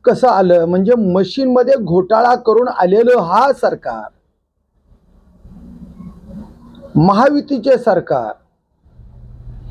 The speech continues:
हे अवघ्या महाराष्ट्राला अवगत आहे. माहीत झालंय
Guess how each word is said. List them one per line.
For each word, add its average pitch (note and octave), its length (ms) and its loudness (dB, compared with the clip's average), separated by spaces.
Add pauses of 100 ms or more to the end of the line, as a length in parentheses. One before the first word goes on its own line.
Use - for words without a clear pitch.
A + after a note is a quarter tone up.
(240)
हे G#3 360 2
अवघ्या E3+ 420 0
महाराष्ट्राला E3 960 0 (340)
अवगत C3+ 400 0
आहे. G2 180 -10 (1080)
माहीत E3+ 320 2
झालंय B3 460 2